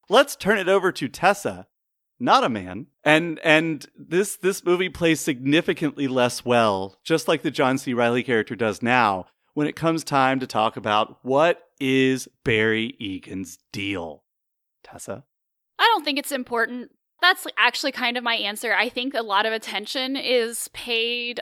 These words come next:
Speaker 2: on the internet, perhaps, to what is his diagnosis. Like, he has something wrong with him. And it, it's very clear that Barry Egan has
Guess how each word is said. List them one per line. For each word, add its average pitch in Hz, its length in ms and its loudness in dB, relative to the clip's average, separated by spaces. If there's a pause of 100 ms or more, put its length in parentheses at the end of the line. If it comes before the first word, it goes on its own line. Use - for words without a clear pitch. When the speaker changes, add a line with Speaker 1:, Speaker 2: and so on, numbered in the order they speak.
Speaker 2:
on 214 280 -6
the 208 160 -10
internet, 240 640 -8
perhaps, 247 800 0
to 220 640 -4
what 208 160 0
is 208 140 -4
his 185 180 -10
diagnosis. 185 1000 -4
Like, 175 220 -8
he 220 160 -10
has 202 240 -4
something 180 540 -8
wrong 170 260 -6
with - 160 -12
him. 175 380 -8
And 196 360 -6 (440)
it, 247 220 4
it's 277 240 -4
very 403 420 -4
clear 254 540 -2
that 220 220 -2
Barry 208 260 -2
Egan 208 500 -6
has 214 680 -4